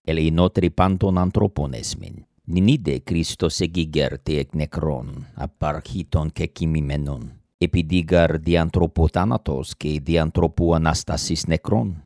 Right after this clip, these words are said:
ως περ γαρ εν το Αδάμ πάντες αποτνίσκουσιν, ούτως και εν το Χριστώ πάντες ζωοποιηθήσονται. Εκάστος δε εν το ίδιο τάγματι απάρχει Χριστός, επί τα ή του Χριστού εν τη παρουσία αυτού.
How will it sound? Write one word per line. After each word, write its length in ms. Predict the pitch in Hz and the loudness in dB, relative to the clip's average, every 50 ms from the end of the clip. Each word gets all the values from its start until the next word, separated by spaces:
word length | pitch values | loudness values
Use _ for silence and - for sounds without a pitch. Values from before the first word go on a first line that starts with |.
| _ | _
ως 300 | - 73 78 82 - - | -2 2 2 2 2 2
περ 180 | - - 82 80 78 | 2 2 4 2 2
γαρ 220 | 73 80 80 78 80 | 2 4 4 4 4
εν 200 | 82 85 82 - | 4 2 2 2
το 180 | - 80 76 | 2 2 2
Αδάμ 320 | 76 78 76 82 82 80 78 - | 2 2 2 2 2 2 2 0
πάντες 500 | - 90 85 85 - - 80 76 - - | 0 0 0 0 0 0 -2 -2 0 -2
αποτνίσκουσιν, 920 | 76 73 - - 76 - 98 95 107 - - - 110 - - - 55 52 53 55 - - | -2 -2 -2 -2 -2 0 0 0 0 -2 -2 -2 -2 -2 -2 -6 -6 -6 -8 -10 -8 -2
ούτως 420 | - 80 82 - 87 85 85 - | 2 2 2 4 4 2 2 0
και 120 | - - 80 | 0 0 0
εν 240 | 78 78 80 80 | 2 2 0 0
το 160 | - - 80 - | -2 -2 -4 -4
Χριστώ 440 | - 87 82 78 - - - 82 80 | -4 -6 -6 -6 -4 -2 0 0 0
πάντες 500 | - - 80 78 76 - - 78 76 76 | 0 0 -2 -2 -2 -2 -2 -2 -2 0
ζωοποιηθήσονται. 1200 | - 85 78 71 73 - - 80 78 76 - - 98 90 - 90 85 76 - - 67 - - - - _ _ _ _ - | 2 2 2 2 0 -2 -2 -2 -2 -2 -2 -2 -4 -2 -2 -2 -4 -4 -6 -8 -8 -8 -10 -16 -20 _ _ _ _ -8
Εκάστος 600 | - 80 - 104 101 - - - 90 85 82 - | -8 -4 -2 0 -2 -2 -2 -2 -2 -2 -2 -2
δε 160 | 85 82 82 | 0 0 0
εν 160 | 80 85 85 82 | 2 0 0 0
το 140 | - 85 80 | 2 0 0
ίδιο 360 | - 87 87 82 82 85 80 | 2 0 0 2 2 2 2
τάγματι 680 | - - 85 82 80 82 80 78 _ - 76 71 76 78 76 - - | 2 2 -2 0 0 0 -2 -2 _ -4 -6 -6 -6 -8 -12 -14 -12
απάρχει 560 | - - - - - 80 78 80 - 87 78 - | -12 -12 -8 -2 -2 -2 -2 -2 -4 -6 -6 -4
Χριστός, 720 | - 80 80 76 - - - 85 85 110 107 - - - _ | -4 -4 -4 -4 -4 -2 0 0 0 0 -2 -6 -10 -8 _
επί 260 | - 82 - - 78 | -4 -2 -2 -2 -4
τα 200 | - - 78 73 | -2 0 0 0
ή 160 | 80 90 87 | 0 0 -2
του 180 | 87 - 82 76 | -2 -2 -4 -4
Χριστού 440 | - - 80 76 - - - 78 76 | -2 -2 -4 -4 -4 -4 -4 -2 0
εν 120 | 78 76 76 | 0 0 -2
τη 140 | - 73 | -4 -6
παρουσία 560 | - - 73 71 73 - - - 82 73 67 65 | -4 -4 -2 -2 -2 -4 -4 -4 -4 -4 -4 -4
αυτού. 480 | 67 67 - - - - - - - | -6 -6 -8 -8 -8 -8 -8 -10 -16